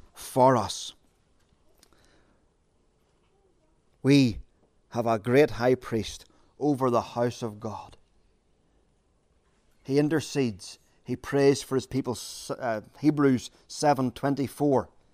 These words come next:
He always lives to intercede for them.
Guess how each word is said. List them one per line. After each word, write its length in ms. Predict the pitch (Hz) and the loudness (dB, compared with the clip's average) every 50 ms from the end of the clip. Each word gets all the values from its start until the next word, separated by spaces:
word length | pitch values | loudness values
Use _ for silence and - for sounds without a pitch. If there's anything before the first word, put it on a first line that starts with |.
| _ _ _ _ _ _ _ _ _ _ _ _ _ _ - | _ _ _ _ _ _ _ _ _ _ _ _ _ _ -2
He 180 | 135 139 135 | 2 4 6
always 560 | 135 135 147 151 160 165 156 147 151 131 117 | 8 10 12 12 12 10 8 6 2 2 0
lives 460 | 120 127 131 123 104 85 - - - - _ _ _ _ _ _ _ _ _ | 0 2 2 0 0 -4 -10 -16 -18 -20 _ _ _ _ _ _ _ _ _
to 180 | - - - 107 | -14 -10 -6 -4
intercede 760 | 123 143 139 - 139 127 - - - 117 104 104 101 92 - - - _ _ _ _ _ | -4 -2 -2 -2 -4 -6 -6 -6 -6 -6 -6 -6 -8 -12 -16 -20 -20 _ _ _ _ _
for 200 | _ - 120 110 | _ -10 -8 -6
them. 320 | 107 107 98 95 87 82 | -6 -6 -8 -8 -10 -14